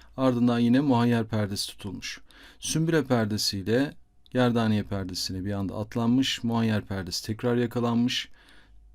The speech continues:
Tekrar sümbüle perdesi alınarak neva perdesine Hicazlı inilmiş.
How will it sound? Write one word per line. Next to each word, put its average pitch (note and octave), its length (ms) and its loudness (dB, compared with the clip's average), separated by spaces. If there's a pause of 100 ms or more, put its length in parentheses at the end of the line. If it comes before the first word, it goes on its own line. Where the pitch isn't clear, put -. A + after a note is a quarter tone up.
(180)
Tekrar C3+ 340 0
sümbüle A#2 400 2
perdesi G2 480 -6 (120)
alınarak B2+ 580 2
neva B2+ 280 4
perdesine A2 720 0 (380)
Hicazlı A#2 420 2
inilmiş. F#2 520 -4